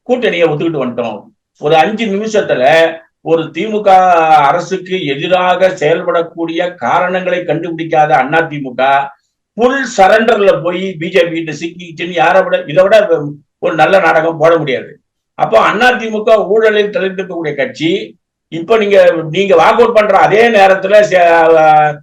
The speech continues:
ஆவின் பால் முறைகேடு சம்பந்தமா ஒரு அவர் மேல் நடவடிக்கை எடுக்கலாம்னு கவர்னர் அப்ப ஒப்புதல் கொடுத்திருக்கிறாரு. அப்போ ஊழல் சப்ஜெக்ட்ல அண்ணா தி மு க கேள்வி கேட்டால் பொதுமக்கள் ஏற்றுக்கொள்ள மாட்டார்கள்.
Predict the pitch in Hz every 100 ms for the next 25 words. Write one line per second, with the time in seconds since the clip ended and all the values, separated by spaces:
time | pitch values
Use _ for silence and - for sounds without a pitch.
0 | _ - 151 208 214 196 190 180 165 165
1 | 190 185 175 156 156 160 165 190 247 -
2 | _ _ 185 190 185 170 160 165 165 180
3 | 202 165 202 196 180 165 170 185 220 175
4 | 196 202 190 175 190 196 220 214 185 175
5 | 185 - - 160 131 - - _ _ _
6 | _ - - 214 220 233 165 214 247 240
7 | - 196 180 190 147 160 180 180 156 196
8 | 214 196 180 156 147 151 156 151 175 208
9 | 202 160 135 131 139 143 143 165 190 170
10 | 165 151 151 160 143 131 123 123 120 123